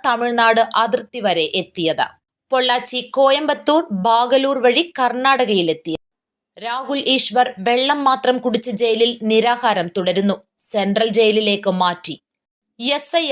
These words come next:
ആറിൽ സ്റ്റേ ഇല്ല, തുടരട്ടെയെന്ന സുപ്രീം കോടതി. കെ എസ് ആർ ടി സി ബസ് തടഞ്ഞു നിർത്തി ഡ്രൈവറുമായി തർക്കമുണ്ടായ കേസിൽ മേയറെയും എം എൽ എയും ഒഴിവാക്കി കുറ്റപത്രം.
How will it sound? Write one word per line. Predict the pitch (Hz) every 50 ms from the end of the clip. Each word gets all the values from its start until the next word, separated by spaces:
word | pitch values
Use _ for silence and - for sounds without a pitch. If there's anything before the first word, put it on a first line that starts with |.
| 254 214
ആറിൽ | 202 185 185 190 180
സ്റ്റേ | - - - 220 208 220 226 202
ഇല്ല, | 175 156 151 127 104 - _ _ _ _
തുടരട്ടെയെന്ന | 226 233 233 214 254 262 262 202 - 240 226 202 190 180 170 165 156 - - - -
സുപ്രീം | - 220 208 214 - - 262 262 240 226 -
കോടതി. | 190 165 151 151 - 131 - _ _ _ _ _ _ _ _ _ _ _ _ _ _ _ _ _ _ _ _ _ _ _ _ _ _
കെ | - 262 247 247
എസ് | 247 - - 233
ആർ | 220 214 220
ടി | 226 214
സി | - 233 214 190
ബസ് | 208 220 214 220 - -
തടഞ്ഞു | 233 214 208 208 220 233 233
നിർത്തി | 233 220 214 214 262 247 214 190
ഡ്രൈവറുമായി | 226 220 208 220 240 233 254 254 254 240 240 247 247 240 -
തർക്കമുണ്ടായ | 233 226 220 - - 277 285 254 233 220 214 202 202 196 -
കേസിൽ | 208 190 185 - - 170 156 - - - 196 190
മേയറെയും | 208 214 220 233 247 262 254 240 233 226 226 240 277 339 - - 208 202 214 220
എം | 226 240 254 262
എൽ | 262 254 233 226
എയും | 208 202 202 208 208 208 - 208
ഒഴിവാക്കി | 214 220 190 254 277 214 233 208 196 202 - 185 -
കുറ്റപത്രം. | - 196 - - 202 175 175 151 - - 156 135 -